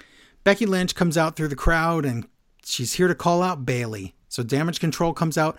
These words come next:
and Bayley says, "Shoosh, please." What?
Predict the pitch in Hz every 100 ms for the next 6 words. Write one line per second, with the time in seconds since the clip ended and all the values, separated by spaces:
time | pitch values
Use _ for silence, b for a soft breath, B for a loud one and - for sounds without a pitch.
0 | B B 180 208 240 226 208 190 - _
1 | - - - 180 220 214 - - - 127
2 | 117 117 160 190 - - _ _ _ -
3 | 175 220 -